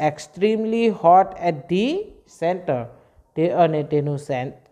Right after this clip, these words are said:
કેન્દ્ર એટલે કે વચ્ચેનો સ-, એ એકદમ ગરમ છે, અતિશય ગરમ છે. "But the center will get hotter and hotter."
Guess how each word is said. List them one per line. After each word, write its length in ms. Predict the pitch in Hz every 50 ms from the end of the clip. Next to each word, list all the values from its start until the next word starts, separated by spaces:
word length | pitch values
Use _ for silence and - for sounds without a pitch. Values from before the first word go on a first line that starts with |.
| _
કેન્દ્ર 360 | - 156 175 208 220 202 208 196
એટલે 340 | 165 143 139 139 - 147
કે 220 | 135 - - 190 226
વચ્ચેનો 540 | 233 226 247 233 233 247 - 233 220 208 196
સ-, 100 | - -
એ 300 | 143 135 151 143 131 120 - - _ _ _ _ _ _
એકદમ 760 | - 185 185 165 - - 180 165 170 214 226 240 233 202 175 147
ગરમ 680 | 131 - 143 139 139 139 143 151 165 185 214 240 277
છે, 200 | 262 - - 180
અતિશય 680 | 160 147 143 147 - 175 190 196 190 - 202 196 196
ગરમ 580 | 190 156 147 135 131 131 135 147 170 214 269 302
છે. 420 | - - - 185 156 135 120 - - - _ _ _ _ _ 170
"But 200 | 185 226 233 226
the 220 | - - 196 170 170 -
center 540 | 160 147 151 165 165 - 196 190 190 190 175
will 220 | 175 175 165 156 139 139 -
get 200 | 160 170 170 170
hotter 680 | 170 165 143 - 131 127 127 - - 156 156 160 156
and 360 | 151 151 151 165 190 240 311 381 392 - - _ _ _ _ _ _ _ _ -
hotter." 440 | 147 165 165 - - 160 135 120